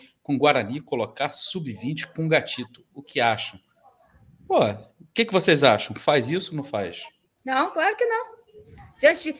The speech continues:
Speaker 2: diante de trinta mil torcedores, tem que botar o time todo, principal, todo mundo pra fazer festa, pra jogar, pra vencer, pra dar alegria à torcida. Aí lá pro segundo tempo, se quiser botar o Gatito, fazer uma graça pra entrar, ser ovacionado,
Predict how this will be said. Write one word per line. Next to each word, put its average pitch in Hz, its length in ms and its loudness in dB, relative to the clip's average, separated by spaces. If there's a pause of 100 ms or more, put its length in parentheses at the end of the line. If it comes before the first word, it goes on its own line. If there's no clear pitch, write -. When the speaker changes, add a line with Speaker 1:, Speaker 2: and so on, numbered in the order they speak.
(140)
Speaker 2:
diante 320 260 0
de 254 60 -10
trinta 381 340 4
mil 311 240 -2
torcedores, 320 480 0
tem 330 80 -8
que 277 40 -8
botar 302 200 0
o 370 60 0
time 392 340 -6 (460)
todo, 277 400 6
principal, 330 680 4 (640)
todo 294 240 2
mundo 285 360 4
pra 285 100 2
fazer 247 220 2
festa, 277 540 6
pra 254 120 -2
jogar, 214 260 2
pra 294 120 0
vencer, 269 540 4
pra 254 100 4
dar 233 120 2
alegria 240 280 0
à - 20 -18
torcida. 262 380 -2 (340)
Aí 508 220 4
lá 285 120 6
pro 285 100 -2
segundo 269 260 0
tempo, 277 280 -2
se - 140 -6
quiser 233 220 0
botar 233 200 0
o 226 40 -2
Gatito, 226 360 -2
fazer 214 160 -4
uma 220 140 -2
graça 220 500 6
pra 202 160 -4
entrar, 190 400 2
ser 208 140 -4
ovacionado, 202 580 0